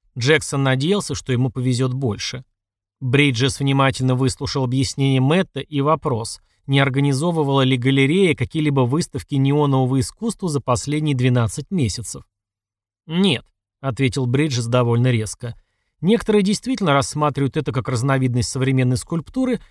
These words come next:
но лично я воспитан на более классических образцах художественного творчества».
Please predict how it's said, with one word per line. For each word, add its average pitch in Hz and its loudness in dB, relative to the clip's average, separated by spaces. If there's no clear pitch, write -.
но 165 -2
лично 214 0
я 202 2
воспитан 190 -2
на 190 2
более 123 2
классических 131 -2
образцах 135 0
художественного 131 -2
творчества». 117 -6